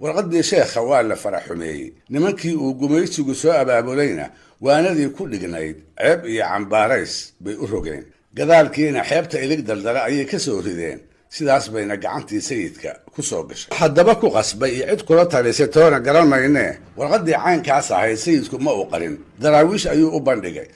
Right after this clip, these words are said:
wuxuuna ugu celceliyey in Sheekh Maxamed Saalax loo sheeko xumeeyey. Hase ahaatee, rag awalba bukay ayaa taa u arkay, ururka iyo hogaamiyahaba sabab ay ku wiiqi karaan.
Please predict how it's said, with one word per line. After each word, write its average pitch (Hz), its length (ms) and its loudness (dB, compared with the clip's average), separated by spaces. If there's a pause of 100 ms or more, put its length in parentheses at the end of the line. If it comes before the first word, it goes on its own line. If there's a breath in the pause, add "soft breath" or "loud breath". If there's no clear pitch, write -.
(160 soft breath)
wuxuuna 180 380 0
ugu 214 140 0
celceliyey 127 600 0
in 185 80 -4
Sheekh 139 220 -6
Maxamed 117 340 -6
Saalax 127 400 -2
loo 147 160 2
sheeko 90 400 -6
xumeeyey. 78 380 -10 (380)
Hase 98 280 -2
ahaatee, 92 680 -2 (320 soft breath)
rag 147 160 -4
awalba 151 420 4
bukay 117 400 -6
ayaa 113 420 2
taa 151 260 -2
u 170 100 0
arkay, 87 440 -6 (340 soft breath)
ururka 151 380 -2
iyo 135 180 -4
hogaamiyahaba 120 920 0 (260)
sabab 143 360 0
ay 123 140 2
ku - 200 -8
wiiqi 101 260 -4
karaan. 87 360 -4